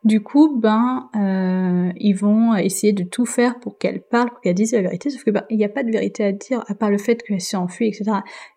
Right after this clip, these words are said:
Et au bout d'un moment, si, on comprend qu'elle veut pas dire toute la vérité, parce qu'elle veut pas que les gars la regardent, euh, avec pitié, et cetera.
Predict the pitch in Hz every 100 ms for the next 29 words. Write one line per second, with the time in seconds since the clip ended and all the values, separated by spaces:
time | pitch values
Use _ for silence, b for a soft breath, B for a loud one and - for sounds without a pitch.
0 | 214 208 202 196 196 233 311 302 - 247
1 | 202 208 - 285 226 190 180 226 233 240
2 | - - 190 185 180 269 285 208 - 190
3 | 185 240 254 240 196 190 185 180 185 185
4 | 185 220 226 196 180 185 208 220 226 214
5 | 190 185 185 180 B B B 208 196 190
6 | - 240 233 - 262 226 - 202 220 208
7 | 202